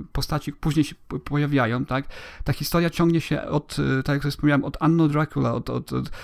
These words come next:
dziewiętnastego wieku aż do czasów współczesnych, tak? Czyli mamy później lata sześćdziesiąte w Ameryce chociażby w jednym z tomów, tak? No, masa, masa, y, tych wszystkich, y, historii jest, które się wiążą, tak jakby naszą historię,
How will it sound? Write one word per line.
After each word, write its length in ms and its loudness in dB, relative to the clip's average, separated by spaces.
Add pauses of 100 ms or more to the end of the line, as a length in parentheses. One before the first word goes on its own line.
(180)
dziewiętnastego 600 0
wieku 260 -2
aż 100 0
do 80 -4
czasów 300 -4
współczesnych, 680 -2
tak? 220 -4
Czyli 200 0
mamy 240 6
później 320 0
lata 240 -2
sześćdziesiąte 600 0
w 40 0
Ameryce 460 -2
chociażby 460 -4
w 60 -8
jednym 260 0
z 100 -12
tomów, 340 0
tak? 320 -6 (380)
No, 180 -2
masa, 320 2
masa, 440 2 (180)
y, 40 -2
tych 160 -6
wszystkich, 400 -4
y, 280 -4
historii 440 0
jest, 220 0
które 180 -2
się 120 -2
wiążą, 320 4
tak 140 -2
jakby 160 0
naszą 320 4
historię, 560 2